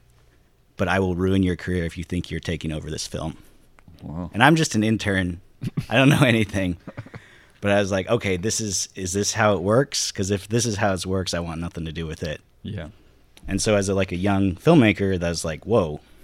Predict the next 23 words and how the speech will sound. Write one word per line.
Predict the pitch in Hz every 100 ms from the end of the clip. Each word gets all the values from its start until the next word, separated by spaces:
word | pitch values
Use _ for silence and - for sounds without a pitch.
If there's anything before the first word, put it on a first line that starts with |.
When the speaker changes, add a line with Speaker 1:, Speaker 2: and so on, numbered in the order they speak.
| - - - - -
Speaker 2:
Mm. | 95 85 73 -
Speaker 1:
this, | 107 - - - - _ _ _
this | 135
is |
not | 139 120
how | 107
I | 101
wanna | 95 98 87
be | 87
making | 85 82 82
films." | 90 95 113 - - - 85
Speaker 2:
Yeah. | 82 80 82 - - - - -
Speaker 1:
Um, | 85 82 78
so | - 107 101 95 87 85 - - - -
forming | - 143 135
the | 104
collective | - 104 98 -
for | -
me | 95 113
was | 98 80 90
about | 92 90 87
creating | - 92 87
a, | 85 78